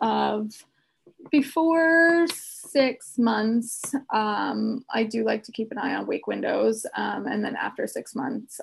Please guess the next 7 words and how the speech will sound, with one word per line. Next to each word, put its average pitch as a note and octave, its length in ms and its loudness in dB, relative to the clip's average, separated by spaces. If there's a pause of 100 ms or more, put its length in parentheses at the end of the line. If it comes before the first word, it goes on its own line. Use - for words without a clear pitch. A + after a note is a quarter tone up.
I G2 100 -4
like - 240 -6
to G#3+ 100 -10
use - 380 -4
times - 520 -8
that - 360 -4
are - 500 -4